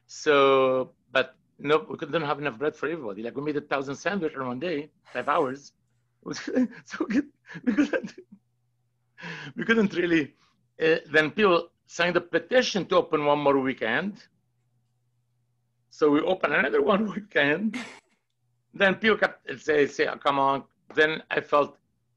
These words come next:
going two days a week, it's not gonna really kill me, right? It's not gonna kill me. So <sighs> it's,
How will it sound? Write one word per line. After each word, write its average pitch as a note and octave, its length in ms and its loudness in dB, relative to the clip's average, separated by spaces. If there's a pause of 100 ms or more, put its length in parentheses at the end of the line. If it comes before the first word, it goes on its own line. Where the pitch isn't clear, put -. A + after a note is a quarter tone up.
(160)
going E3+ 220 2
two - 160 -4
days B2 240 -4
a G#2+ 60 -8
week, A2+ 440 -6 (380)
it's D3 80 -16
not F3+ 100 -4
gonna C#3 140 -2
really A2+ 260 -2
kill G2 200 -10
me, F2 240 -16
right? F#2+ 240 -12 (480)
It's D#3 80 -12
not F3+ 100 -4
gonna A#2+ 160 -4
kill D#2+ 200 -20
me. E2 120 -20
So B2+ 420 -6 (1200)
<sighs> - 2250 -20
it's, - 140 -20